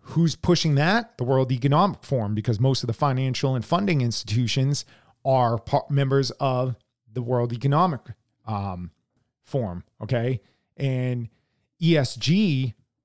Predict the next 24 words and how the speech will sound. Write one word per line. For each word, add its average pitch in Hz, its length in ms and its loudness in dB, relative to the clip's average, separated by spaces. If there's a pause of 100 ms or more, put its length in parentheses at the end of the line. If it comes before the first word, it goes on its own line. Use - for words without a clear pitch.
(320)
is 131 640 2 (280)
basically 131 760 2 (600)
stands 156 360 2
for 139 180 2
environmental, 165 560 2
social, 160 480 2
and 131 120 0
governance, 135 560 0
and 139 280 0
refers 147 400 2
to 156 100 0
the 127 120 2
three 170 280 2
key 175 220 2
factors 156 680 2
when 135 340 2
measuring 151 640 0 (140)
a 131 320 0
substan-, 151 560 -2 (120)
substantiability 147 1200 0 (380)
and 135 320 -2 (100)
ethical 160 420 2
impact 131 680 2 (360)
of 131 480 0